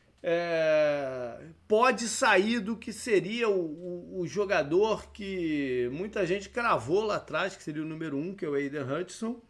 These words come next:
o pass rusher. Eu não acho ele o, o,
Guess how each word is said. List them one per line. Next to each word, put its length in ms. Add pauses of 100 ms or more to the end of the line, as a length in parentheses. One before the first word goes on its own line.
(380)
o 100
pass 340
rusher. 500 (960)
Eu 180
não 140
acho 420
ele 240
o, 80
o, 1160